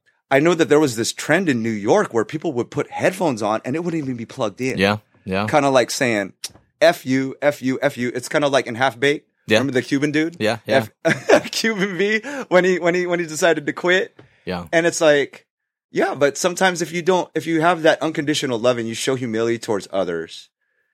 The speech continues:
Speaker 1: but you also, it's coming from that self-love place, and it's
Speaker 2: Yeah.
Speaker 1: not, it's not codependent.
Speaker 2: Right.
Speaker 1: It's not needy. It's like going back to this. I, I the, there's, like, three types of, uh, relationships that we have, and it's kinda based on the relationships that we've had with our parents. It's like, you're either,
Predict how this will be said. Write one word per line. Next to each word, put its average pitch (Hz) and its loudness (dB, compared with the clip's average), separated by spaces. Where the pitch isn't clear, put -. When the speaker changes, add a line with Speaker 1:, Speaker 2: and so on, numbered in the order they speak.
Speaker 1:
but 120 2
you 135 4
also, 131 2
it's - 0
coming 135 -2
from 123 -8
that 104 -2
self-love 110 -2
place, 104 -2
and 92 -4
it's 85 0
Speaker 2:
Yeah. 139 2
Speaker 1:
not, - -8
it's 156 0
not 170 -6
codependent. 123 -2
Speaker 2:
Right. 92 2
Speaker 1:
It's 147 2
not 175 0
needy. 110 -2
It's - -4
like 110 -2
going 151 0
back 151 2
to - -8
this. 131 2
I, 104 2
I 98 -4
the, 110 -2
there's, 120 2
like, 135 2
three 143 0
types 139 -2
of, 113 0
uh, 98 0
relationships 127 0
that 104 0
we 95 -4
have, 131 2
and 107 0
it's 104 -8
kinda 117 -2
based 110 -2
on 104 -2
the 101 -8
relationships 107 -4
that 104 -10
we've 95 -8
had 95 0
with 92 -4
our 85 -6
parents. 135 -4
It's 92 -8
like, 104 -2
you're 110 -2
either, 113 2